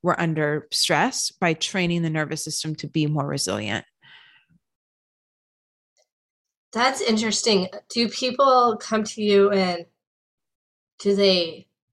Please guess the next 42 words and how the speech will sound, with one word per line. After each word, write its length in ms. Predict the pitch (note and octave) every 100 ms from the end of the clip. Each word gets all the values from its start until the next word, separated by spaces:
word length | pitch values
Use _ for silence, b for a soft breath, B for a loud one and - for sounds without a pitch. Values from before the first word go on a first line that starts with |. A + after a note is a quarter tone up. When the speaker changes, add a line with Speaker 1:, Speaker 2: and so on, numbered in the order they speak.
| _ _ _ _ -
Speaker 2:
feel, 380 | A3 G#3+ - - _ _ _
know 280 | F#3+ G3 G3+
what 200 | G#3+ G#3
the 80 | F#3+
nervous 360 | F#3 F3+ F3+
system 480 | F#3+ F3 - F3 E3+
is, 320 | D#3+ F3 -
like, 260 | F3 D#3+ D#3
does, 440 | F3+ E3+ G3 G3
or, 100 | G3 E3+ - _ _ _
or 160 | F3 F3
do 480 | F3 - - F#3 F3
you 60 |
need 180 | E3 D#3+
to 100 | D3
teach 360 | - D#3 - -
them? 100 | - - _ _ _ -
Speaker 1:
Most 600 | A#3 A#3 B3+ A#3+ A#3+ A#3+
of 100 | A3
the 140 | G#3+
time, 500 | G#3 F3+ E3 E3+ D#3+ -
no, 420 | G3 E3 A2 E3+
right? 380 | G3 F3+ G3 -
I 80 | G#3
mean, 380 | G3+ G3 F#3+ F3+ B B B -
some 340 | - B3+ B3
people, 520 | A#3+ B3 B3 A#3 A3+ -
I, 60 | A3+
you 180 | A3+
know, 80 | G#3+
it's, 200 | B3 G#3 -
I 80 | G#3+
feel 240 | B3+ C4
like 180 | B3 A#3+
there's 160 | G#3+ F#3+
a 80 | F#3
growing 480 | G3 G3 G3 F#3+
conversation 960 | F#3+ F3 E3+ D#3 - E3+ E3 A#3 A#3+ A#3+ A#3
about 280 | A#3 A3+ A#3+
the 80 |
nervous 380 | A#3 A#3 A3+ A#3
system, 400 | - - B3 A#3